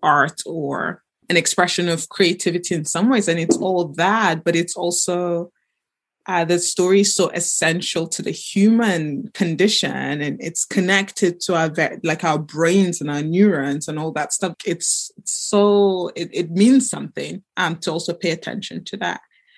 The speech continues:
At the beginning, you shared about how your friends kind of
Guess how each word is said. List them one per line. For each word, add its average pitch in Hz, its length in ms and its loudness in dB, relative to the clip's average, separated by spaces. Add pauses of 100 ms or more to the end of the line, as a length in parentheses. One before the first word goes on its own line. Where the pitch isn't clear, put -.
(380)
At 220 140 2
the 254 80 4
beginning, 269 400 4
you 262 100 6
shared 240 280 -2
about 214 320 0
how 208 260 -2
your 190 200 2
friends 190 800 0
kind 185 240 0
of 190 140 -4